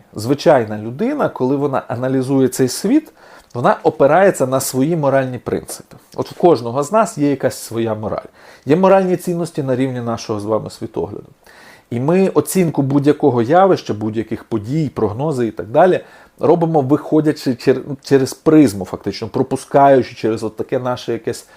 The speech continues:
моральне сито. І через те морально здорові люди не розуміють, як працюють оці фарисеї-психопати,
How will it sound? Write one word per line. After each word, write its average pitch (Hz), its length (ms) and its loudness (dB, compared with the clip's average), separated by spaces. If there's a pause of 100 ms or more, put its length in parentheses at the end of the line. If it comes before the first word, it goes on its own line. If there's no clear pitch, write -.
(220)
моральне 127 480 2
сито. - 440 -2 (1080)
І 175 120 0
через 135 380 2
те 170 360 2 (280)
морально 127 520 2
здорові 110 460 0
люди 147 300 -4
не 123 200 0
розуміють, 123 600 -4
як 117 200 -2
працюють 123 480 -4
оці 101 200 -8 (140)
фарисеї-психопати, 110 1400 -2